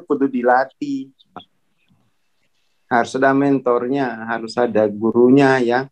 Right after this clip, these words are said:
Oh, gini loh cara menggunakan ilmu itu, mempraktekkan ilmu itu.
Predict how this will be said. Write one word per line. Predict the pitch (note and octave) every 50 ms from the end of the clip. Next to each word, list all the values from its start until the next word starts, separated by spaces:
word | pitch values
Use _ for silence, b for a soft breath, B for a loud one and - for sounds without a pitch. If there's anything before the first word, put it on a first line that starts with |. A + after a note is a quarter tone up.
| _ _ _ -
Oh, | D#3 D#3
gini | D3 F3 F#3+ G#3 G3+
loh | E3 D3+ C#3 C3 C3
cara | - - B2+ A2+ A#2+ A#2+ A#2+ B2 - _ _ _ _ _ _ _ _ _ _ _ _ _ _ _ _ _ _ _ _ _ _ _ _ _ _
menggunakan | - - C#3 C3+ C3+ B2+ C3+ C3 B2 A2+ G#2+ G#2+ - B2+ B2+ B2+
ilmu | C3+ C#3 C#3+ D3 C#3+ C#3 B2+ B2
itu, | - - B2
mempraktekkan | B2+ C3 B2+ B2+ C#3 C3+ - - B2 A2 - C3+ C3+ C3
ilmu | C3 C3 C3 C3 C3+ C3+ C3 B2+
itu. | A#2+ A#2 _ - A2